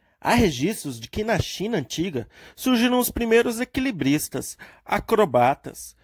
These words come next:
contorcionistas e engolidores de fogo, que realizavam suas apresentações para a nobreza. Mas é em Roma que a história começa a se desenhar mais claramente. Construído antes do século seis antes de Cristo,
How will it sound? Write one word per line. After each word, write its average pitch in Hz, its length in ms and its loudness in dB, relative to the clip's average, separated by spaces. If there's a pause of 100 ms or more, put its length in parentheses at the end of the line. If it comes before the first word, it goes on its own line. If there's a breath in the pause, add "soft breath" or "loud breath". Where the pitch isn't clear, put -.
(140)
contorcionistas 214 920 -2
e 247 80 -6
engolidores 214 640 -2
de 214 100 -10
fogo, 123 420 0 (380 soft breath)
que - 80 -4
realizavam 135 720 4
suas 175 280 -4
apresentações 202 960 -6 (320 soft breath)
para 156 260 4
a - 20 -2
nobreza. 127 540 -6 (1160 soft breath)
Mas 139 240 4
é 190 60 6
em 247 100 2
Roma 156 480 2 (120)
que 254 80 -4
a - 20 0
história 247 380 2
começa 254 400 -2
a - 20 -2
se 254 140 -8
desenhar 254 500 0
mais 175 240 -4
claramente. 180 760 -2 (480)
Construído 277 640 0
antes 320 340 2
do 139 120 -6
século 127 440 0
seis 160 400 2
antes 143 240 0
de - 140 -18
Cristo, - 480 0